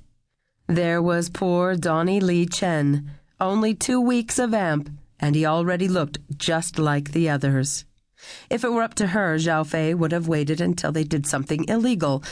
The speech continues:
threw a brick at a window, threatened an old lady, hell, even kicked a dog. But she wasn't in charge, and Pai Ling wasn't like her, a refugee from harder lands.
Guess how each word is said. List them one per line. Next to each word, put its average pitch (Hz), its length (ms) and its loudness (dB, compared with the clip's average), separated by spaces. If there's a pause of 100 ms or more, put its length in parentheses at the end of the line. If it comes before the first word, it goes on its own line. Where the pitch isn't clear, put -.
(320)
threw 262 220 0
a 240 60 0
brick 226 280 -2
at 160 100 -2
a 147 80 0
window, 143 500 0 (120)
threatened 160 440 -2
an 165 120 0
old 170 220 0
lady, 185 400 0 (180)
hell, 190 380 -2
even 262 300 0
kicked 277 280 -4
a 294 60 2
dog. 160 520 0 (500)
But - 160 -4
she - 140 0
wasn't 175 340 2
in 226 120 2
charge, 156 520 0 (260)
and 160 240 0
Pai 165 260 -2
Ling 170 420 2
wasn't 170 520 0
like 160 280 -2
her, 156 420 0 (420)
a 170 140 2
refugee 160 560 2
from 160 240 -2
harder 156 420 0
lands. 147 680 2